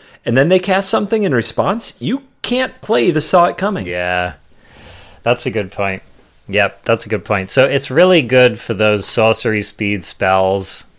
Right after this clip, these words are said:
Speaker 2: that you wanna lay away for future turns.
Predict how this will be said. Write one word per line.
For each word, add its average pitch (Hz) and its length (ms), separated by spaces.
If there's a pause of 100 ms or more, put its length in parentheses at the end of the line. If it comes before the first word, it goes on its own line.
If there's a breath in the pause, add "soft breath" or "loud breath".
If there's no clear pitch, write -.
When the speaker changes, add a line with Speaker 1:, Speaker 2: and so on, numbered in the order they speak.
Speaker 2:
that 92 240
you 98 180
wanna 95 240
lay 95 260
away 92 420
for 98 180
future 107 340
turns. 117 680